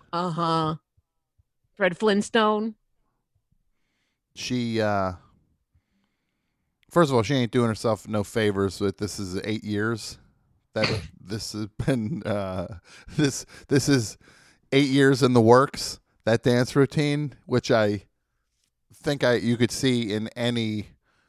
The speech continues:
Speaker 2: go, go, go search any Grateful Dead performance and you'll see about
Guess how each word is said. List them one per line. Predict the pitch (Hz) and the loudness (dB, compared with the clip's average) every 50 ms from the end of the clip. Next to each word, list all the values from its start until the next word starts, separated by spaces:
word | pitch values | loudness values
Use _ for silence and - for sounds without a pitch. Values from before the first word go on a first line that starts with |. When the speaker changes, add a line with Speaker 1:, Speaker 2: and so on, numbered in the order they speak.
| _ _ _ _ _ _ _ _ _ - 107 - | _ _ _ _ _ _ _ _ _ -14 -10 0
Speaker 2:
go, | - 139 135 131 120 98 110 | 4 6 6 6 6 2 2
go, | - 139 139 143 143 135 139 | 2 4 4 4 4 2 0
go | 123 120 - 139 143 147 143 123 | -4 0 2 4 6 6 4 4
search | - - - 139 123 - - - | 2 0 0 0 0 -2 -4 -4
any | 131 127 135 135 | -2 0 0 -2
Grateful | 117 98 87 98 107 117 123 - - - 123 | -2 -4 -6 -4 -2 -2 -2 -2 -2 -2 -2
Dead | 101 92 - 113 107 107 107 104 | -2 -2 0 0 2 2 0 -2
performance | - 117 104 - - 107 101 98 98 98 95 - | -6 -8 -8 -4 0 0 2 2 2 0 -2 -4
and | - 101 104 | -4 -4 -2
you'll | 104 104 101 | -2 -4 -4
see | - - 117 110 | -4 -2 -2 -2
about | 101 92 101 98 95 - | 0 0 0 0 0 -2